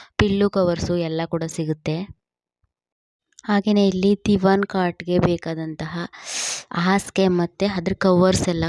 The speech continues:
ಕೂಡ ಸಿಗುತ್ತೆ. ನೀವು ಏನಾದ್ರೂ ದಿವಾನ್ಗೆ ಬೆಡ್ ಬೇಕು ಅಂತಂದ್ರೆ ಇಲ್ಲಿ ಬೈ ಮಾಡ್ಕೊಳ್ಬಹುದು.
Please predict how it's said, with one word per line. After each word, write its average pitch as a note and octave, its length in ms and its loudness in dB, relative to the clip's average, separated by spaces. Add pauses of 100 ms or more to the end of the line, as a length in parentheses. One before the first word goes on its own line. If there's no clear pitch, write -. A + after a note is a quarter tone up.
ಕೂಡ E3 260 2
ಸಿಗುತ್ತೆ. D#3+ 580 -2 (640)
ನೀವು F#3 320 4
ಏನಾದ್ರೂ F3 380 4 (140)
ದಿವಾನ್ಗೆ F3 440 2
ಬೆಡ್ D#3+ 360 0
ಬೇಕು E3 420 0
ಅಂತಂದ್ರೆ D#3+ 440 -4
ಇಲ್ಲಿ D#3+ 160 0
ಬೈ D#3 200 2
ಮಾಡ್ಕೊಳ್ಬಹುದು. D3+ 760 0